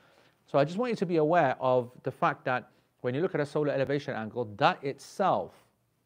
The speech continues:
there are people that are now telling us that we need to do for Ramadan right now, eighteen degrees.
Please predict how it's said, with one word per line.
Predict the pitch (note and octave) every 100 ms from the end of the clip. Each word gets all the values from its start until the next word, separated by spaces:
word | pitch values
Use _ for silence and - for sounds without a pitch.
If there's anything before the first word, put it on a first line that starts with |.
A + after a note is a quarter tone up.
| _ _ _ -
there | C#3+
are |
people | C#3 F#3+ F#3 C#3+
that | C#3
are | C#3
now | D3+ D3+
telling | D3+ C#3 C3
us | C3+
that | B2+
we | A2 B2
need | C3+ -
to | C3+ C3
do | A#2 A#2 A2+ C#3
for | - C#3
Ramadan | C#3 C3 B2+ B2
right | A#2 A2
now, | G2+ G2 -
eighteen | C3+ C3+ C3 A#2+
degrees. | A#2 A#2 G2 D#2